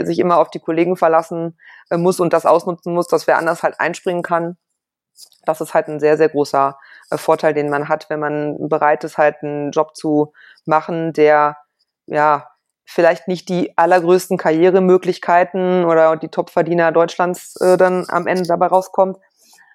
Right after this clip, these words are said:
Das ist so, das ist so das, wo man dann versucht, mit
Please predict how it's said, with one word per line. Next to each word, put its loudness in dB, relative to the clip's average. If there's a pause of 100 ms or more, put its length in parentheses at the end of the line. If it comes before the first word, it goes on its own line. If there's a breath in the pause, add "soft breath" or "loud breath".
(360 soft breath)
Das -8
ist -10
so, 2 (220)
das -8
ist -6
so 2
das, -4 (320)
wo -16
man -6
dann -2
versucht, -4
mit -4